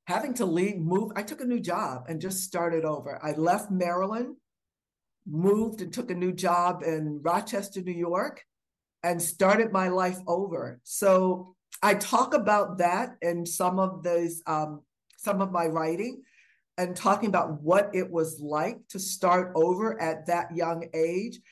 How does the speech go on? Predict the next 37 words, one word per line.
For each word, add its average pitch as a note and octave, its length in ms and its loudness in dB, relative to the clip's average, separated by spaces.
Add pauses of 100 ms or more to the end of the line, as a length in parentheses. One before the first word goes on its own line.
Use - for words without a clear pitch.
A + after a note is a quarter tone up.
(260)
And G3 140 2
so A3+ 260 4
even B3 340 2
now, A3+ 240 2
when F3+ 220 -2
I A3+ 140 -2
hear A3 380 -4
women F#3 460 -6
who E3 360 -2 (260)
are D#3+ 140 0
leaving G#3+ 480 0
their F3 160 2
marriages, G3+ 840 -2 (320)
and F3+ 220 -2
people C4 240 2
are A#3 100 10
like, G3+ 80 4
"Well, G3+ 120 4
what, C4 300 4
what, G#3 240 0
is G#3+ 160 0
she A3+ 140 -2
crazy?" A#3+ 460 -2 (100)
And G3+ 120 -2
I B3 40 -4
s-, C4 240 -10
and G#3+ 120 0
I A#3+ 180 2
say, B3 400 -4 (400)
"I G3 80 2
never B3 280 0
question A#3+ 480 -6
a F#3+ 80 -2
woman's F#3 360 -2
decision E3+ 580 -6
to E3 120 -10
leave, D#3+ 440 -6